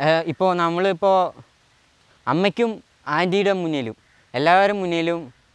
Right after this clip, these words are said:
നമ്മൾ നല്ല രീതിയിലാണ് ജീവിക്കുന്നത്. അങ്ങനെ ജീവിക്കണമെന്ന് ആഗ്രഹിച്ചു കൂടുതലായിട്ടും. അങ്ങനെയാണ് ഞാൻ ഫിലിമിലേക്ക്. പിന്നെ എൻ്റെ,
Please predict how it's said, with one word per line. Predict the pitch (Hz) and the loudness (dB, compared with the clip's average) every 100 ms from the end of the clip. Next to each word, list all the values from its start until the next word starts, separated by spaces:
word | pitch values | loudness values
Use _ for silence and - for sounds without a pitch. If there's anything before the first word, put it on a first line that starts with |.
| _ _ _ - 117 | _ _ _ -8 -4
നമ്മൾ | 143 160 160 147 | -2 -2 -2 -2
നല്ല | 147 170 | 0 0
രീതിയിലാണ് | 175 160 160 147 127 | -2 -2 -2 -4 -6
ജീവിക്കുന്നത്. | 120 123 110 95 90 _ _ _ _ _ _ _ | -6 -8 -10 -12 -16 _ _ _ _ _ _ _
അങ്ങനെ | 110 143 170 147 | -6 -4 -2 -2
ജീവിക്കണമെന്ന് | 147 143 151 147 139 | -2 -2 -4 -4 -4
ആഗ്രഹിച്ചു | 131 120 107 104 _ - | -4 -4 -8 -14 _ -10
കൂടുതലായിട്ടും. | 123 123 107 104 - _ _ _ _ _ - | -6 -4 -6 -10 -18 _ _ _ _ _ -8
അങ്ങനെയാണ് | 131 185 220 214 214 | -2 0 0 0 -2
ഞാൻ | 208 | -2
ഫിലിമിലേക്ക്. | 185 165 165 170 165 160 156 117 _ _ _ _ _ | 0 0 0 0 -2 -2 -4 -8 _ _ _ _ _
പിന്നെ | 143 175 196 | -4 -2 0
എൻ്റെ, | 208 | 4